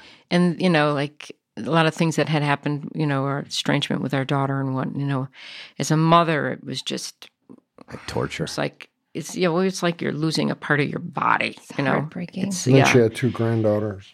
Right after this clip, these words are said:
Speaker 1: Yeah.
Speaker 4: too, so.
Speaker 1: And Lou saw my angst, and he would kinda get angry about it, and I understand that, but didn't help.
Speaker 3: Mm.
Speaker 1: Kinda made it worse, and things just kinda built up.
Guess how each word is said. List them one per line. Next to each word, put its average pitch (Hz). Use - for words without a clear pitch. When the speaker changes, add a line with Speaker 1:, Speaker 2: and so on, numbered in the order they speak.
Speaker 1:
Yeah. 175
Speaker 4:
too, 170
so. -
Speaker 1:
And 202
Lou 220
saw 180
my 180
angst, 156
and 151
he 156
would 160
kinda 160
get 143
angry 160
about 135
it, 135
and 139
I 160
understand 165
that, 139
but 147
didn't 165
help. 151
Speaker 3:
Mm. 156
Speaker 1:
Kinda 165
made 151
it 135
worse, 147
and 147
things 175
just 147
kinda -
built -
up. -